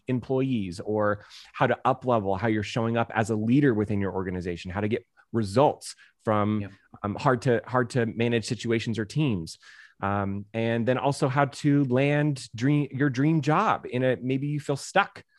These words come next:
Speaker 1: in, in your career and how to, how to make a pivot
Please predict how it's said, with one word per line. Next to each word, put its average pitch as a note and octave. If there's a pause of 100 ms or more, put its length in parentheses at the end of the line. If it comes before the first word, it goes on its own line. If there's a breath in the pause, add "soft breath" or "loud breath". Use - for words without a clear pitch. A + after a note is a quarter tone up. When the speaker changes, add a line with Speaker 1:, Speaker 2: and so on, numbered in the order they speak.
(320 soft breath)
Speaker 1:
in, A2
in A2+
your A2+ (100)
career G2+
and F#2
how A2+
to, A2
how A#2
to A2+
make G#2
a G2
pivot F#2